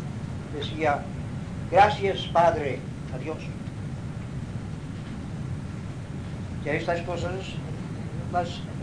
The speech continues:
revelas a los pequeños, no a los grandes, a los entendidos. Es que este,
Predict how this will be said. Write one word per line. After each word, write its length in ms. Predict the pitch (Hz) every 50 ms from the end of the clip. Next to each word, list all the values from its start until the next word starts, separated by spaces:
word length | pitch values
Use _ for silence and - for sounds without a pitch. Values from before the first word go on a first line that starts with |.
| - 180
revelas 540 | 180 175 170 170 170 214 208 208 196 180 180
a 60 | 175
los 160 | 180 190 185
pequeños, 500 | - - 190 180 - 190 180 180 175 170 - - - - - - - - - - - - - - - - - - - - - - - - - 156 165
no 260 | 185 202 196 196 190 - -
a 80 | 175
los 240 | 165 165 170 165 -
grandes, 420 | - 160 165 156 - - 131 127 143
a 80 | 147 151
los 180 | 156 151 147
entendidos. 640 | 151 151 147 139 - 147 139 135 - 147 - - - - - - - - - - - - - - - - - - - - - - - - - - - - - - - - - - - - -
Es 60 | -
que 100 | 214 202 190
este, 260 | 190 - - 208